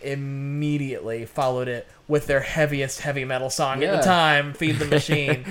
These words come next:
Speaker 1: And I'm like, going from the slowest ever to the most bumpin' rockin' song. I love that. And
Speaker 2: It's
Speaker 1: so
Speaker 2: like, you've
Speaker 1: they did the exact same thing here, taking this, that re-, that reprise and then going straight into Victim of Love.
Speaker 2: Like, you've had your time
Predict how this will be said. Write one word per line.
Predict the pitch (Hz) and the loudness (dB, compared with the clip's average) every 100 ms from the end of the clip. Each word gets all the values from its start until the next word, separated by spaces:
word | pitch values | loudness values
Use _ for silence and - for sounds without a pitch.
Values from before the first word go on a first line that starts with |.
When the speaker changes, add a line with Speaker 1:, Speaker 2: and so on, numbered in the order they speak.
| 196 185 160 151 | -8 -8 -4 0
Speaker 1:
And | 170 | 4
I'm | 175 175 | 4 4
like, | 170 165 | 2 4
going | 208 233 233 | 6 6 2
from | 214 | -2
the | 180 | 0
slowest | - - 185 185 196 196 - | -2 0 6 8 8 4 0
ever | - 165 165 165 | 0 0 0 -2
to | - 170 | -2 0
the | 156 | 0
most | 156 147 143 143 131 _ | 4 4 2 -6 -14 _
bumpin' | 185 175 180 185 165 | 6 6 4 0 2
rockin' | 151 147 156 156 143 | 2 2 2 -4 -6
song. | - 135 139 143 143 | -4 -2 -2 -2 -6
I | 135 | -4
love | 127 127 120 | 0 2 0
that. | 107 101 - | -4 -10 -10
And | 151 | -2
Speaker 2:
It's | 123 | 6
Speaker 1:
so | 175 160 | 6 6
Speaker 2:
like, | 120 | 2
you've | 147 - - | -2 -4 -2
Speaker 1:
they | 170 190 | 4 6
did | 196 180 | 6 4
the | 160 | 2
exact | 143 156 170 170 | 2 0 0 0
same | 165 165 | -4 -4
thing | 156 160 156 | -4 -4 -4
here, | 151 156 135 127 139 151 143 | -4 -2 -2 -2 -6 -14 -6
taking | 175 160 156 | -2 -2 0
this, | 156 147 | -2 0
that | 160 147 | -2 0
re-, | 147 | -2
that | 156 151 | 0 -2
reprise | 151 175 160 147 139 | -2 0 2 2 2
and | 139 | -2
then | 139 | -4
going | 135 131 | -2 -4
straight | 127 - - 147 135 | -6 -8 0 0 2
into | 131 | -2
Victim | 123 123 123 113 | -4 -6 -6 -12
of | 98 | -8
Love. | 82 73 | -8 -8
Speaker 2:
Like, | 113 113 | -10 -10
you've | 120 | -8
had | 123 120 117 | -4 -4 -4
your | 107 | -8
time | 117 113 113 | -6 -4 -6